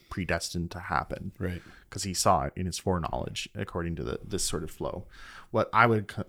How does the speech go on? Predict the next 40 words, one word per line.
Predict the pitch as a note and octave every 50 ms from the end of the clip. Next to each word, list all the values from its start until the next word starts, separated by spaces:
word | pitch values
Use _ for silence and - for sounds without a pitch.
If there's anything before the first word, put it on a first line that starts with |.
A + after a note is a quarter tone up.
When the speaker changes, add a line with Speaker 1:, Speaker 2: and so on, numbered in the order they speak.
| -
Speaker 1:
consider, | - - G#2 - - F#2 E2+ E2+ E2 E2+ F2+ - _ - _ - - _ _ - - - -
you | G#2
know, | G2 F2+
the | E2 D#2+
predestination | - - - G#2+ G2 E2+ D#2+ - - - F2 E2 F2 - - - E2
is, | D#2+ C#2+ -
is | - - F#2 F2+ -
God | - F#2+ F#2 F#2 F2+ E2+ F#2 -
choosing | - - - A#2 G#2 G2 F2+ F2+ F2+ D#2 D2+ D#2 F2 - _ _ _ _ _ _ _ _ _ - -
who | - A#2 G2+ F2
is | F2 D#2+
going | - D2 B1 A#1+
to | - -
be | - -
saved, | - - - - - - - - _ - - -
Speaker 2:
Right. | G2
Speaker 1:
specifically | F#2 - C3+ - A#3 A3+ - - - D#3+ C3
those | A#2 A2+ G#2+ G#2 G2 F#2 -
whom | - A2 G2+ G2 G2
he | F#2+ - G#2 F#2+
foreknew. | F#2 - - D#2+ D#2+ F#2 G#2 F2 B1 - - _ _ _ - - -
Speaker 2:
Right. | G2+ G2 F2+ - - - - - -
Speaker 1:
It's | - G#2+ -
that, | - G2+ F#2+ F2+ - -
that | - F2+ E2+ - -
intimate | A2 A2+ - - G#2+ -
relational | - F2+ F2+ F#2 G2 - - G2 F#2 E2+ D#2+ E2 F2+ - -
knowledge | - E2+ F2+ F2+ G2 G2 F#2+ E2+ D#2 - - - -
that | G2+ E2+
he | D#2 E2+
has, | F#2+ F#2+ B1+ A#1 C2 D2 - -
and | C#2+ F2
those | - F2+ F#2+ G2 G2 F#2+ -
whom | - - F#2+ F#2 F2+
he | F#2 F#2
foreknew, | E2 - - D#2 E2 G2 G#2 F#2 F2 F2 F2 - -
that's | - E2+ F2 E2+ - -
who | - D#2+
he's | D2 - - -
predestining, | - - - - - - - - - - - - -